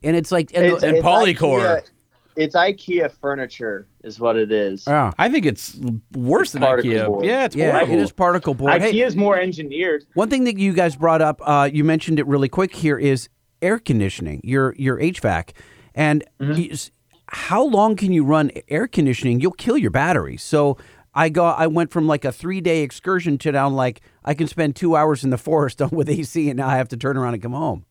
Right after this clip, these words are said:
Speaker 4: Yeah, so where we're at here in Colorado, th-, th-, you're bringing up a great question, and another one of the key elements of things that we are working to innovate on, right? So we wanna create a great camper,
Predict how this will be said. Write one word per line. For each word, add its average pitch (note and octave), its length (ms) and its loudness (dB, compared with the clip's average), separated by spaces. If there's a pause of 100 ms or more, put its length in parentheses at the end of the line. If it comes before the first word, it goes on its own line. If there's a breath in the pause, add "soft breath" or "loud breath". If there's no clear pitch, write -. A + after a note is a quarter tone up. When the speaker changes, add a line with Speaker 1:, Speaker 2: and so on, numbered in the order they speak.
(140)
Speaker 4:
Yeah, A#2+ 300 2
so B2 340 0
where D#3+ 280 2
we're D#3+ 200 2
at D#3 200 0
here D3 220 -4
in C3+ 60 -8
Colorado, C3 560 0
th-, D3 180 -2
th-, D#3+ 140 -2
you're D#3 80 -4
bringing F3+ 260 0
up E3+ 120 -2
a D#3+ 40 -8
great C#3+ 220 0
question, C3 460 -4
and B2+ 300 -6
another C3+ 300 2
one C#3 220 -2
of B2 100 -8
the B2+ 80 -10
key C#3+ 460 -2
elements C3 560 0
of A2+ 100 -4
things C3+ 300 0
that - 120 -2
we B2+ 180 2
are B2 320 4
working B2+ 440 -2
to B2+ 120 -2
innovate B2 440 0
on, F#2+ 220 -6
right? A2+ 180 0
So C3 160 0
we C3+ 100 2
wanna D#3+ 240 2
create D3+ 280 2
a - 20 0
great C#3 260 0
camper, D3 460 0